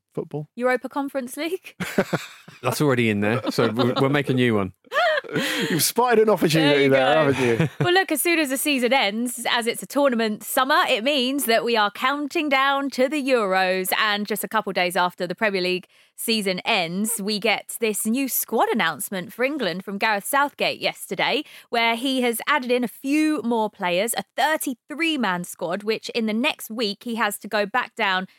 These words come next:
Speaker 2: to the twenty-six, which was already extended from twenty-three.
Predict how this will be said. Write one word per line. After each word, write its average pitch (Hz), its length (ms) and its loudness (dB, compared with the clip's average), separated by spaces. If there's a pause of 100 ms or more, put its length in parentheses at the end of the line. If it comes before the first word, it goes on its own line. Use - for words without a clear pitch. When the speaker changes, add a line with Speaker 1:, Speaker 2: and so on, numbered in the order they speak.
(160)
Speaker 2:
to 233 80 -4
the 214 80 0
twenty-six, 233 840 -2
which - 160 -4
was 220 120 -2
already 269 260 2
extended 214 520 -2
from 185 180 -8
twenty-three. 202 840 -4